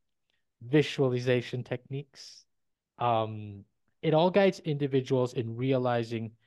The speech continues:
their potential and achieving their desired outcomes despite a massive setback. Today, Louise is going to be sharing that story to us, and she's going to be really,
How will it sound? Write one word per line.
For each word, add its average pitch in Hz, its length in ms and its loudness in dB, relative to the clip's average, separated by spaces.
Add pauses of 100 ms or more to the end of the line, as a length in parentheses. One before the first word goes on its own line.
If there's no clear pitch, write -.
(300)
their 175 140 2
potential 139 640 -4 (460)
and 139 140 -2
achieving 139 440 -4
their 143 160 2
desired 127 500 -2 (120)
outcomes 110 680 -6 (380)
despite 135 640 -2 (120)
a 120 100 -6
massive 113 720 -6 (220)
setback. - 720 -6 (440)
Today, 170 560 2
Louise 160 540 0
is 127 100 -8
going 127 240 -2
to 123 80 -6
be 110 100 -8
sharing 135 580 -2
that 110 200 -4
story 113 380 -6
to 110 220 -8
us, 104 180 -8 (300)
and 139 160 -8
she's 139 280 -14
going 156 220 -4
to 151 80 -6
be 135 140 -6
really, 127 480 -4